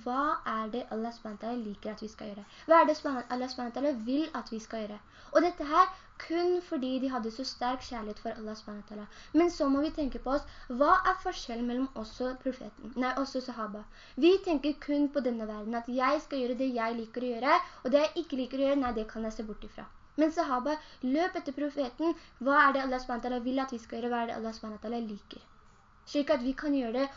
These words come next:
og komme nærmere Allah subhanahu wa ta'ala. Fordi egentlig så handler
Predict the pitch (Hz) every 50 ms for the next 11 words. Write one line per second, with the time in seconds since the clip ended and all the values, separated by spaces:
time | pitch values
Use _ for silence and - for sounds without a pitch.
0 | - - 285 269 - 285 254 269 277 277 277 262 220 214 214 226 - 226 214 214
1 | 226 226 - 214 208 208 - - 208 208 202 - - - - - - 320 330 349
2 | - - - 285 262 247 240 247 247 254 320 330 320 - 311 294 294 254 220 208
3 | 214 214 220 -